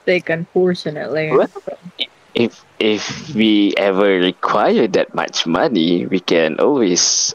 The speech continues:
Speaker 2: uh, we, we do have, uh, an open channel with the,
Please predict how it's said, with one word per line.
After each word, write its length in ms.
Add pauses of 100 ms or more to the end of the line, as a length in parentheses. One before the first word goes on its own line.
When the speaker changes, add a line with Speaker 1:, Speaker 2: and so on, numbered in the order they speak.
Speaker 2:
uh, 540
we, 120 (100)
we 160
do 280
have, 300 (320)
uh, 320
an 200
open 260
channel 400
with 240
the, 320